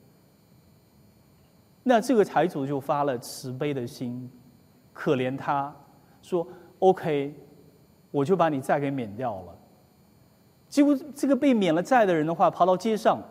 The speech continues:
碰到了另外一个人，那个人就是原先欠他债的人，这个钱也不少，是不是？好像也有上百个银两的样子。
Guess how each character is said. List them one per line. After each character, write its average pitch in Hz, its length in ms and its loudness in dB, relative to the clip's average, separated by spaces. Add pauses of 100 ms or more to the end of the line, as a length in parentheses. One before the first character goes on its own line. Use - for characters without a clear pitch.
(420)
碰 233 220 0
到 196 160 4
了 170 100 2
另 196 240 -2
外 135 140 2
一 131 100 -4
个 131 100 -2
人， 104 220 -6 (520)
那 247 140 4
个 220 80 10
人 175 180 4
就 190 140 2
是 160 140 -6
原 131 240 -2
先 165 220 -4
欠 165 240 -8
他 147 160 -4
债 143 240 -2
的 110 60 -10
人， 87 180 -16 (680)
这 330 140 2
个 269 80 4
钱 240 220 -2
也 226 100 4
不 285 120 2
少， 90 340 -4 (680)
是 - 120 -6
不 196 40 -2
是？ 185 200 2 (540)
好 190 160 2
像 262 180 2
也 180 100 0
有 165 300 2 (300)
上 202 320 2
百 151 120 4
个 151 80 -2
银 143 220 -2
两 135 160 -2
的 123 60 -8
样 110 180 -10
子。 92 200 -20